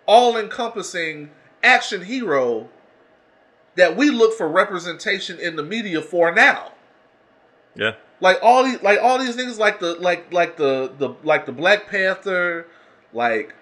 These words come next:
Speaker 1: fucking, uh, 'cause he would've actually, he would've absolutely been the Black Panther had they dropped that shit in the nineties.
Speaker 2: Yeah.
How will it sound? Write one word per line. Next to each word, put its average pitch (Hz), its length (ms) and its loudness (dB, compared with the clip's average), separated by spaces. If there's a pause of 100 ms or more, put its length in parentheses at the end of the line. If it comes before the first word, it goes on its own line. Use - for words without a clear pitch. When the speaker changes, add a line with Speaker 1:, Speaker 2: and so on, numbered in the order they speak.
(400)
Speaker 1:
fucking, 127 680 -6
uh, 107 580 -4
'cause 156 160 -6
he 226 80 -8
would've 135 280 -4
actually, 127 380 -2
he 214 60 -8
would've 117 240 -4
absolutely 123 560 -2
been 110 200 -6
the 104 60 -14
Black 113 300 -2
Panther 120 320 -4
had 113 160 -4
they 107 100 -4
dropped 113 300 -2
that 117 100 -4
shit 123 220 -10
in 104 40 -20
the 107 60 -14
nineties. 120 580 -6
Speaker 2:
Yeah. 90 200 -6